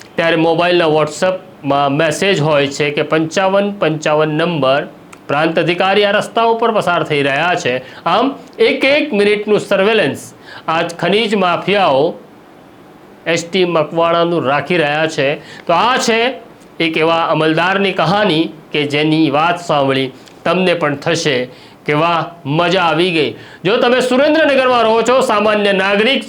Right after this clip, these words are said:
છો, તો તમને ગૌરવ થશે કે તમને એક બહાદુર પ્રાંત અધિકારી મળ્યા છે.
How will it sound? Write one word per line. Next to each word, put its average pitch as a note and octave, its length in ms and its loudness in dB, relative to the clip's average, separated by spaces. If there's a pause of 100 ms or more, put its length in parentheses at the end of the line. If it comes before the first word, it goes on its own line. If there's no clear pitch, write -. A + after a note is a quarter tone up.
છો, G3 280 0 (200)
તો - 80 2
તમને G#3 340 0
ગૌરવ G3 460 2
થશે E3 420 0
કે - 340 -6
તમને G3+ 320 0
એક F3+ 160 0
બહાદુર E3+ 600 2
પ્રાંત E3+ 400 0
અધિકારી D#3 460 0
મળ્યા E3 360 0
છે. C3+ 400 -6